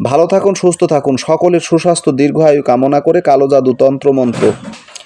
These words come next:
এসকে চ্যানেল থেকে আমি তান্ত্রিক গুরু এস এম সুলতান মাহমুদ আপনাদের কাছ থেকে আজকের মতো বিদায় নিচ্ছি।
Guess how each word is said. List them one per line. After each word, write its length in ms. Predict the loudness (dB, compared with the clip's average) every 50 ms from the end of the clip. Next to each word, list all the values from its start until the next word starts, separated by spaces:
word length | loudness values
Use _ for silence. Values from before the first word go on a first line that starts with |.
| _ _ _ -2
এসকে 340 | 0 0 0 0 -2 -2 -2
চ্যানেল 280 | 0 0 0 0 0 0
থেকে 180 | 0 0 0 0
আমি 180 | 0 0 0 0
তান্ত্রিক 440 | 0 0 0 0 -2 -2 -2 -2 0
গুরু 180 | 0 2 2 2
এস 160 | 2 2 0 0
এম 100 | -2 0
সুলতান 380 | 0 0 -2 0 0 0 0 0
মাহমুদ 380 | 0 -2 -2 -2 -2 -2 -2 0
আপনাদের 380 | -2 -2 -2 -2 -2 -2 -2 -2
কাছ 140 | -2 -2 -2 -2
থেকে 180 | -4 -2 -2 -2
আজকের 280 | -2 -2 -2 -2 0 0
মতো 160 | 0 0 0 0
বিদায় 260 | 0 0 0 0 -2
নিচ্ছি। 300 | -4 -6 -8 -10 -14